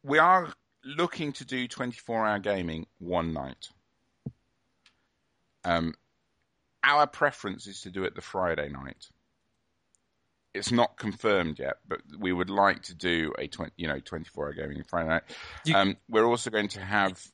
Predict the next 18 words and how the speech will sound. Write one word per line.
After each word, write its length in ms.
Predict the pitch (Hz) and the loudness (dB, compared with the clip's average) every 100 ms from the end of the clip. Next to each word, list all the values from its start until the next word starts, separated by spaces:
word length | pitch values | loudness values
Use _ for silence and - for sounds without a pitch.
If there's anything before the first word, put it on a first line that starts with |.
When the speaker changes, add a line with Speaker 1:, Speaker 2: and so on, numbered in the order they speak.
| _ | _
Speaker 1:
um, 380 | 92 92 92 92 - | 0 2 2 0 -4
an 140 | 95 | -2
area 380 | 92 92 90 87 | 2 4 4 2
put 220 | - 95 | -2 -6
aside 480 | - - 87 85 82 | -6 -2 2 2 0
where 440 | 87 87 85 82 - _ _ _ | 2 4 4 0 -6 _ _ _
you 140 | 90 | -6
can 180 | 90 98 | -4 -4
just 200 | 90 87 | -4 -2
set 200 | - 87 | -4 -4
up 140 | 104 - | -4 -6
to 80 | - | -8
play 240 | - 85 | -4 -4
casual 380 | - 92 82 78 | -2 -6 -2 -2
Speaker 2:
Yeah. 180 | 76 73 | -2 -4
Speaker 1:
games, 360 | 76 - - - - | -8 -16 -20 -20 -12
you 100 | |
know, 140 | 78 | -12